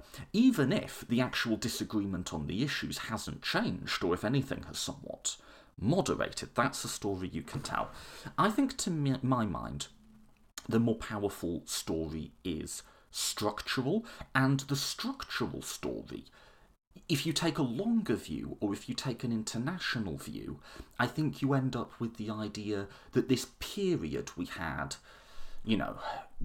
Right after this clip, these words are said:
God knows the time, maybe from the seventies through to the early nineties, something like that, of comparatively benign partisan expression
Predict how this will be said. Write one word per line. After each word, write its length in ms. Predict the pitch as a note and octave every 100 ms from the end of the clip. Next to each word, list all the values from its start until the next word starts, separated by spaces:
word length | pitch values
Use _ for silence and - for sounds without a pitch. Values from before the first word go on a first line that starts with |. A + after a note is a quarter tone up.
| - - -
God 240 | F#2+ -
knows 220 | D#2 E2+
the 60 | -
time, 240 | - D2
maybe 200 | A#2+ B2+
from 160 | A2 A2
the 80 | G2
seventies 640 | - G2+ F#2+ F2 E2+ E2+
through 240 | - - F2
to 160 | -
the 120 | F2+
early 200 | E2 C#2
nineties, 580 | D2+ G2+ G2 F2+ - -
something 400 | - E2 C#2+ -
like 240 | D#2 C#2 -
that, 320 | F2+ - - - - -
of 300 | C3+ B2+ -
comparatively 1300 | - E3 D3 - - - C4+ B3 C#3 - - F2 D#2+
benign 680 | - G2+ A#2+ G#3+ F3+ G2
partisan 580 | E2+ - C#2+ - - -
expression 720 | - - - - - - C#2